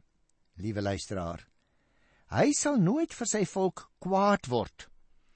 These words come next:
en met hulle sulke dinge laat gebeur, soos Micha gesê het nie.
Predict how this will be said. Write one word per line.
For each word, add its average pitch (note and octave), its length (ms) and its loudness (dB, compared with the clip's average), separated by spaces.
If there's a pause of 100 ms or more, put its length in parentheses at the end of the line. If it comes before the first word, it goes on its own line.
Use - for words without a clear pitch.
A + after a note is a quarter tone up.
(480)
en E3+ 340 4
met E3+ 200 4
hulle E3+ 180 6
sulke C#4 400 6
dinge F3 260 6
laat D#3 220 4
gebeur, G#2+ 540 -2 (680)
soos D3+ 280 -4
Micha D3 420 2
gesê C3 440 -2
het - 180 -8
nie. - 140 -16